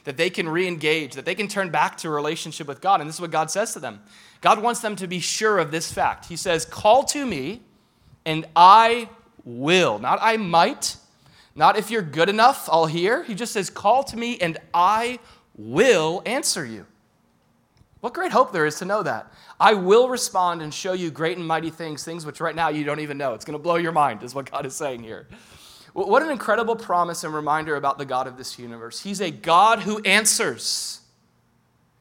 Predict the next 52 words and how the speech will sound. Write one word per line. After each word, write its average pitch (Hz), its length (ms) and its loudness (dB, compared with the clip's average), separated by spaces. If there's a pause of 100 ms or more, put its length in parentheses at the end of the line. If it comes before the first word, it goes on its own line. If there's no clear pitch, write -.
(200)
He's 208 160 -4
a 220 80 2
God 220 240 4
who 233 160 -4
responds. 208 500 0
And 202 60 2
I 214 40 0
think 302 140 -6
this 277 140 -6
is 208 80 -8
a 180 80 -2
helpful 208 340 0
reminder, 180 420 -2
at 165 100 -4
least 349 200 -4
for 180 140 -8
me, 139 400 -10 (500)
'cause 185 240 -8
I 233 140 2
can 311 300 -6
be, 185 380 -8
I 180 60 -14
don't 247 80 -12
know 285 80 -6
about 185 160 -8
you, 151 220 -6
I 220 100 -4
can 359 160 -10
be 254 140 -8
pretty 175 640 -12 (340)
one-sided 160 1300 -4
in 196 120 -10
my 196 340 -6 (120)
understanding 196 680 -6
of 190 140 -10
God 196 260 -2
sometimes. 202 500 -6 (200)
I 190 100 0
can 226 140 -8
be 220 100 -6
sort 214 240 -2
of 147 180 -8
one-sided 165 760 -2
or 147 80 -2
lean 160 360 -6
to 185 100 -8
one 151 260 -4
side 156 320 -4
more 156 200 -6
than 160 120 -12
the 143 140 -6
other 175 280 -6